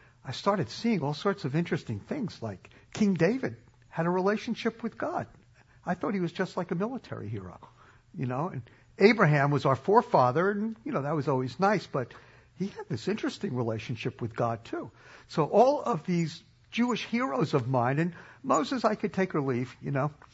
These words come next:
but, um, Moses seemed to be a kind of a tough character. But, but Moses had this relationship with God, too. And all of a sudden, I, I realized that my people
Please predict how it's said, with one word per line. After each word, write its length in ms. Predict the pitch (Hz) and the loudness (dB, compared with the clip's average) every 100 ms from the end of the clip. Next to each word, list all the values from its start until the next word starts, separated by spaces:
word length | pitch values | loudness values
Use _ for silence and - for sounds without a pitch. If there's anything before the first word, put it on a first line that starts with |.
| - - _ | -20 -20 _
but, 240 | - 147 143 - - | 0 2 2 -6 -6
um, 320 | 151 147 139 | -2 -2 -4
Moses 380 | 143 180 196 180 | 0 2 2 -2
seemed 220 | - 156 | -4 -4
to 60 | 160 | -4
be 120 | 147 | -4
a 60 | 131 | -6
kind 200 | - 147 | -4 -6
of 60 | |
a 60 | 117 | -6
tough 260 | - 139 - | -6 -6 -6
character. 380 | - - - - | -12 -12 -20 -12
But, 160 | - - - - - - | -6 -6 -8 -20 -14 -2
but 180 | 165 160 | 0 8
Moses 480 | 190 311 - 226 | 10 10 4 0
had 240 | - 151 131 | 4 4 4
this 200 | 135 - | -2 -2
relationship 720 | 147 131 120 143 - 123 - | 0 2 0 -6 -6 -6 -4
with 160 | 120 | -8
God, 300 | - 131 127 | -2 -2 -2
too. 300 | - 302 285 - - - - _ _ _ _ | -6 -10 -10 -14 -20 -20 -20 _ _ _ _
And 340 | 180 185 185 190 | 6 6 6 2
all 200 | 202 220 | 4 6
of 80 | |
a 40 | 202 | 4
sudden, 340 | - 214 170 - | 0 0 -2 -2
I, 260 | 151 139 - | -2 -2 -4
I 100 | 123 | -4
realized 680 | 123 139 254 240 127 131 - - _ _ _ _ - | -2 0 0 2 0 0 -10 -16 _ _ _ _ 2
that 200 | 165 170 | 2 4
my 160 | 190 | -2
people 340 | 170 247 - | 0 -4 -4